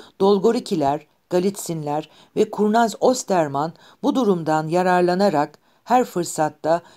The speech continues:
kendi isteklerini zorla benimsetmeye çalışıyorlardı.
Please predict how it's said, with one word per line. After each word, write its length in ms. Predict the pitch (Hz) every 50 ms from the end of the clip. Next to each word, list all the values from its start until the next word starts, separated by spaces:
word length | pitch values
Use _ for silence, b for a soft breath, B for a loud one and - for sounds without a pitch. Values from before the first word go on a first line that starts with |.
| b b
kendi 300 | - 196 190 196 196 202
isteklerini 920 | - - - - - - 190 180 180 - 170 175 165 156 151 156 175 185 180 _ _ _ -
zorla 400 | 143 196 240 262 254 240 226 180
benimsetmeye 680 | 190 190 190 185 - - 185 180 180 - 180 175 175 165
çalışıyorlardı. 1040 | - 170 160 156 156 - - 170 160 156 156 156 156 151 151 147 147 151 151